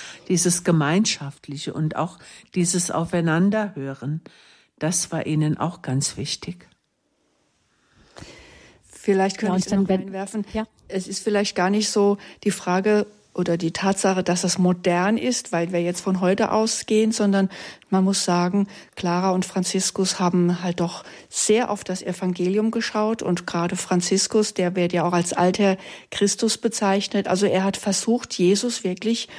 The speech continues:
Speaker 3: Alter,
Speaker 2: umzusetzen.
Speaker 3: alter im Sinne von der andere, nicht
Speaker 2: Der andere,
Speaker 3: der Alte,
Speaker 2: ja.
Speaker 3: sondern der andere.
Speaker 2: Ja.
Speaker 3: Mhm.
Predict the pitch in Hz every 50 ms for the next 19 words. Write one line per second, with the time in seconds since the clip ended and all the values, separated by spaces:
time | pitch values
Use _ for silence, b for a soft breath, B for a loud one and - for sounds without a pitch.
0 | B B B 214 202 214 214 - 240 214 214 208 - - 202 214 220 214 202 190
1 | 190 208 202 208 202 - - 196 190 190 - - _ - 202 - - 214 226 233
2 | 233 220 240 240 262 277 - _ - 220 208 - - 202 - - 214 220 202 196
3 | 185 180 170 226 - 190 185 180 185 190 190 190 190 185 202 202 196 226 233 240
4 | 233 240 233 - - 202 - 226 208 - 226 233 247